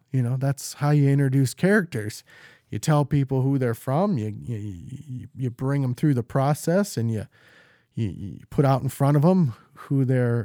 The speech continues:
who their allies are and who their adversaries are, and then, you know, the story takes off from there."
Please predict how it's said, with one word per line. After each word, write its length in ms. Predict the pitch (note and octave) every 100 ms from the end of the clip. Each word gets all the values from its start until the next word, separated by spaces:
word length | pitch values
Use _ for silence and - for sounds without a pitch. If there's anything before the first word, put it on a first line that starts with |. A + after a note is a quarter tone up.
| C#3
who 160 | A#2 C3
their 160 | A2 A2
allies 480 | C#3 D3 D3+ D3
are 260 | C3+ C#3+ F3
and 120 | A2
who 100 | C3+
their 160 | C3+ C3+
adversaries 580 | D3 D3 D3+ C#3+ D3 C3+
are, 240 | D3+ F#3
and 140 | B2+
then, 280 | C3 B2+ A#2+ C#3+
you 100 | C3+
know, 140 | A#2+
the 120 | C3+
story 360 | B2 D3+ C#3 C#3
takes 280 | C#3+ C3 -
off 220 | C3 B2+
from 200 | C3 C#3
there." 300 | G3 C#3